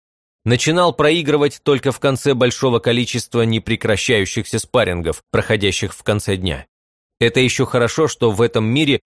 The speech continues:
имелись лечебные зелья, иначе после нескольких таких тренировок мои кулаки были бы разбиты в кровь. Заметив мой явный прогресс, Миробой пригласил на тренировки нескольких ветеранов.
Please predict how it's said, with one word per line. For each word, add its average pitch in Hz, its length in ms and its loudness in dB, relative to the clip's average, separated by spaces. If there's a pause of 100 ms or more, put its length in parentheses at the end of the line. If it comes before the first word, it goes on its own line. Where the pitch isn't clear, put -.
имелись 143 540 0
лечебные 139 560 0
зелья, 113 480 -2 (360)
иначе 107 360 0
после - 360 -2
нескольких 113 560 -2
таких 110 360 -2
тренировок 113 680 0 (160)
мои 117 300 0
кулаки 139 420 0
были 127 240 0
бы 117 160 2
разбиты 98 480 -2
в - 80 -8
кровь. - 380 -8 (640)
Заметив 120 580 0
мой 120 200 2
явный 110 380 0
прогресс, 113 500 -2
Миробой 107 500 0 (120)
пригласил 143 540 2
на 139 120 0
тренировки 127 540 0
нескольких 110 640 -2
ветеранов. 98 580 -2